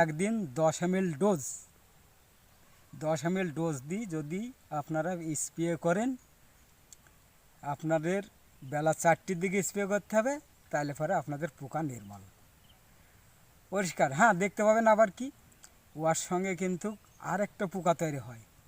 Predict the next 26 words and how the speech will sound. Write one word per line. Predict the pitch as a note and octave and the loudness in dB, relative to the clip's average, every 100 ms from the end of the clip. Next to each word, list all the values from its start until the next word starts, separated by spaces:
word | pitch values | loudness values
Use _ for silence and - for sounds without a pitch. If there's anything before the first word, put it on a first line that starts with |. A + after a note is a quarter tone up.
| - - - | -20 -16 -4
কোনটা | E3 E3 E3 | -4 2 2
হয়? | F#3 C4+ - _ - - - D#3+ F3 | 4 0 -4 _ -20 -20 -16 -4 0
এটাতে | F#3+ F#3 F#3+ | 0 2 0
কিন্তু | G#3+ G3 B3 B3+ - - - - | 0 -2 -2 -4 -8 -20 -18 -4
লেদা | D3+ D#3+ F3+ F3 | 2 4 4 2
পোকা, | F#3 A3+ - | 4 4 4
সাদা | - D#3 F3 D#3 | 0 0 2 0
পোকা, | F#3+ A3+ - | 0 0 2
সব | G3 E3 | -2 -2
পোকা | G#3 F#3+ F3 | -4 -2 0
মারবে, | C#3+ B2+ A#2 - - - | -2 -4 -16 -20 -20 -10
কিন্তু | E3 D3+ C#3+ B2+ | -8 -6 -6 2
জাবা | E3 D#3 E3+ | 6 8 6
তো | F3 | 4
মারতে | F3+ - F3+ | 0 0 0
পারবে | F#3+ G3+ F#3+ | 0 -2 -6
না। | A#2 - - - - - - - - | -8 -14 -20 -20 -20 -20 -20 -16 -8
হুম, | A#3 C#3 C#3 | -6 -6 -8
ওর | C#3 - | -8 -4
সঙ্গে | E3 F#3 | -4 -4
একটা | - F#3 | -4 0
জাবার | E3+ F3 E3 | 2 2 2
ফাতা | - G3+ F#3 | -2 -2 -2
দিয়ে | G#3 F#3+ | -4 -8
দিবেন, | G#3 G#3+ - - - - - - - - - - - - - | -10 -14 -18 -20 -20 -20 -20 -20 -20 -20 -20 -20 -20 -18 -6
সেটা | E3 | -2